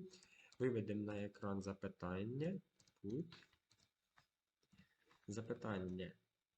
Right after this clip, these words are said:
Уведіть довжину сторони трикутника.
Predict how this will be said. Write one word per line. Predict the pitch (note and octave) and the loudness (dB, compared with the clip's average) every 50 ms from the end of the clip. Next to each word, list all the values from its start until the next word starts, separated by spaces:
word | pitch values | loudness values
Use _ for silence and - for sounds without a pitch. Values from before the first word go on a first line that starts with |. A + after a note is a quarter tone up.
| _ _ _ _ _ _ _ _ _ _ _ _ _ _ _ - | _ _ _ _ _ _ _ _ _ _ _ _ _ _ _ -6
Уведіть | D3 C3 A#2 G#2 F#2+ F2+ F#2 F#2 F#2 F#2 F2+ F#2 - F2+ - - _ - A2 A#2+ C#3+ F3 G#3+ A#3 A#3+ A#3 - - - - _ - - - - _ _ _ - - - - - - - - - _ _ _ _ - _ - _ _ _ _ _ - | -2 0 0 0 0 -2 -2 0 0 0 0 -2 -6 -10 -14 -16 _ -10 -4 0 4 4 6 6 4 2 2 -2 -12 -12 _ -20 -20 -20 -20 _ _ _ -20 -20 -20 -20 -20 -18 -18 -18 -20 _ _ _ _ -20 _ -20 _ _ _ _ _ -4
довжину | - G#2 A2 G#2+ F#2+ F2+ F2 F2 F2+ - - - _ _ _ _ - - F#2 F#2 F2+ F2+ F2+ F2+ F2+ - - - - - - - - A#2+ D3 F3 G3+ G#3 G#3+ G#3 G#3 - - - - _ _ - _ _ _ - | -2 0 0 0 0 -2 -4 -6 -10 -16 -16 -20 _ _ _ _ -12 -10 -8 -6 -6 -6 -6 -6 -8 -8 -8 -10 -12 -12 -8 -6 -4 0 0 2 2 0 -2 -4 -8 -12 -16 -18 -20 _ _ -20 _ _ _ -20
сторони | - - - - - - D3 C3+ A2+ G2 - F#2+ G2 F#2+ F#2 F#2 F#2 F#2+ G#2 B2+ D#3 F3 F3+ F3 F3 E3+ - - - - - _ - | -18 -18 -18 -14 -6 -2 0 0 0 0 -2 -2 -4 -6 -4 -6 -4 -2 0 2 2 4 4 4 2 2 -2 -8 -10 -20 -20 _ -8
трикутника. | - C#3 - G3+ G#3 G#3 G3+ F#3+ F3+ F3+ - _ _ _ _ _ _ _ _ - - A#2+ C3+ D3 D3+ D3+ D3+ - _ - - - - G2 F#2+ G2 G2 G#2+ A2+ - - - _ _ _ _ _ - - F2 E2 - | -8 -4 -2 0 0 0 0 -2 -2 -6 -10 _ _ _ _ _ _ _ _ -8 -4 -2 -2 -2 -2 -6 -8 -10 _ -20 -20 -12 -8 -6 -4 -2 -2 -4 -4 -6 -10 -14 _ _ _ _ _ -10 -8 -8 -8 -10